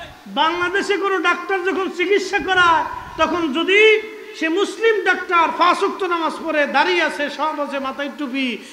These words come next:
কিন্তু হিন্দু রুগী গেলে সে এটা মনে করে না যে, "হিন্দু,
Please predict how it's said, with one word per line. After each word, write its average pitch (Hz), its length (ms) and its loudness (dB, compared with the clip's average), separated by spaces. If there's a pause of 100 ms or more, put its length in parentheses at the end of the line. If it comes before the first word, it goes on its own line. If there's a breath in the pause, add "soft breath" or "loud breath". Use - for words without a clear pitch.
(200 loud breath)
কিন্তু 226 260 -4
হিন্দু 269 400 -4
রুগী 247 280 -4
গেলে 233 240 0
সে 233 300 -2
এটা 233 240 -4
মনে 240 240 -2
করে 226 240 -6
না 214 140 -6
যে, 196 120 -6
"হিন্দু, 233 600 -6